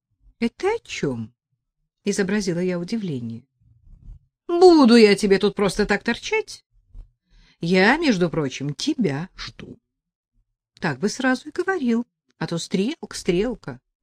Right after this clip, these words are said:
Что-нибудь случилось? Расхаживаешь в моём халате, как в своём собственном? Слушай, ты всегда присваиваешь себе чужие вещи. Я вещами раскидываться не привык.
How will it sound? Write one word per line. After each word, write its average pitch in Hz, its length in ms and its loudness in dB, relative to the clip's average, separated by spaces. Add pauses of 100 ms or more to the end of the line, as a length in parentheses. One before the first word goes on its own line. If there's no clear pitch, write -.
(140)
Что-нибудь 196 360 -2
случилось? 208 760 -6 (1200)
Расхаживаешь 196 1080 2
в 151 180 -8
моём 233 420 4
халате, 208 500 0
как 202 200 -4
в - 60 -16
своём 214 380 2
собственном? 254 640 -4 (760)
Слушай, 285 260 2
ты 240 100 2
всегда 320 260 0
присваиваешь 185 680 0
себе 190 200 2
чужие 196 360 4
вещи. 160 500 -2 (840)
Я 233 360 4
вещами 240 580 2
раскидываться 220 720 2
не 254 120 4
привык. 185 480 2